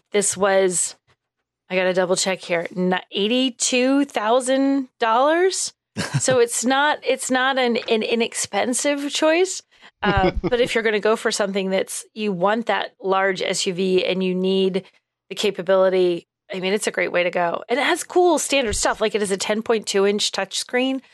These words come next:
Speaker 1: I love it when you don't have to, that's standard. Like, you don't have to, like, "Oh, you're gonna get a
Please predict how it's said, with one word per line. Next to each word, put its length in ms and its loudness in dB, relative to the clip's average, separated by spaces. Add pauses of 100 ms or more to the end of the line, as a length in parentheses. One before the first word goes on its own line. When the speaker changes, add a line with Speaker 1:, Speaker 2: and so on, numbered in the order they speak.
(220)
Speaker 1:
I 80 0
love 220 4
it 100 4
when 140 2
you 100 2
don't 180 2
have 220 -4
to, 200 2 (640)
that's 200 -2
standard. 520 0
Like, 260 -4
you 100 0
don't 160 0
have 160 -4
to, 240 2
like, 180 0
"Oh, 140 4
you're 180 2
gonna 180 0
get 120 2
a 80 -2